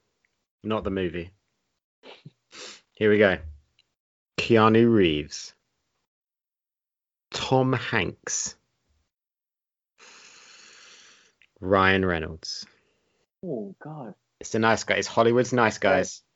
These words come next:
Speaker 1: Apparently.
Speaker 2: I, whatever ha-, I don't know. I'm definitely
Speaker 1: Feel free
Speaker 2: fucking
Speaker 1: to do with it. Feel free to do with that what you want. You can add
Speaker 2: Yeah.
Speaker 1: costumes. You can add characters.
Speaker 2: Yeah. I, I'm, I'm fucking Ryan Reynolds, whatever happens. Just F Y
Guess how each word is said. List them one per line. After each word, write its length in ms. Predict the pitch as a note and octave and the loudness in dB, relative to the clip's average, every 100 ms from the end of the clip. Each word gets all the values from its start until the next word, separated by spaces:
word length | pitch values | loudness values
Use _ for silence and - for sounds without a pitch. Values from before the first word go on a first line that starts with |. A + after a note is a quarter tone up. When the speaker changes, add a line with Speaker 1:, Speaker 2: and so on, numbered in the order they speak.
| _ _ _ _ _ _ _ _ _ _ _ | _ _ _ _ _ _ _ _ _ _ _
Speaker 1:
Apparently. 500 | - - F#2 F2 F2 - | -10 -2 0 0 -6 -6
Speaker 2:
I, 220 | E3 E3 D#3 _ _ - | -4 -2 -4 _ _ -8
whatever 500 | C#3+ F3+ G3+ G3 F3+ | 4 8 8 6 2
ha-, 200 | F3+ - | 0 -10
I 180 | C#3+ C#3+ C3 | -14 -14 -14
don't 100 | C3+ | -10
know. 180 | A#2 G#2+ _ _ _ _ _ _ _ _ _ _ _ _ | -10 -10 _ _ _ _ _ _ _ _ _ _ _ _
I'm 220 | - D#3 D3 | 0 2 6
definitely 300 | G3 G3 G3 | 6 6 6
Speaker 1:
Feel 120 | D3+ | 6
free 200 | F3 C#3+ | 8 6
Speaker 2:
fucking 100 | C#3+ | 4
Speaker 1:
to 40 | |
do 160 | - B2+ A2+ | 6 8 8
with 40 | G#2 | 6
it. 220 | G2+ - | 0 -2
Feel 200 | - C3 | 0 2
free 160 | - | 2
to 60 | A#2+ | 2
do 160 | G#2 A#2 | 6 6
with 120 | A2 | 8
that 160 | A2 | 6
what 120 | G#2 A2+ | 4 2
you 120 | A#2 | 4
want. 220 | A2 F#2+ | 4 4
You 80 | F#2+ | -2
can 200 | F#2+ F#2 | -6 -6
add 240 | D3 D3 C3+ | -2 2 2
Speaker 2:
Yeah. 60 | |
Speaker 1:
costumes. 680 | A#2 A#2 - A#2+ A2+ A#2 A#2 | 2 -4 -2 0 2 0 -4
You 60 | F#2+ | -8
can 100 | G#2 | -4
add 120 | F#2 | -2
characters. 600 | - G#2+ G#2 - A2 - | 2 2 2 -2 -4 -4
Speaker 2:
Yeah. 140 | B2+ A#2+ - _ _ _ _ _ _ - | -8 -10 -12 _ _ _ _ _ _ 2
I, 320 | E3+ G3 G3 | 6 10 10
I'm, 240 | G3 G3 | 10 8
I'm 200 | F#3+ F#3 | 6 4
fucking 240 | E3+ G3+ G3 | 4 2 4
Ryan 300 | E3+ D#3 D3 | 4 4 2
Reynolds, 260 | C#3 C3 A#2 | 0 0 0
whatever 300 | A#2 A2+ A2+ | 0 0 -2
happens. 300 | G#2+ G2+ G2 _ - | -6 -10 -18 _ -16
Just 140 | A#2 - | -16 -10
F 80 | A#2 | -6
Y 380 | A#2 G#2+ E2+ | -4 -4 -6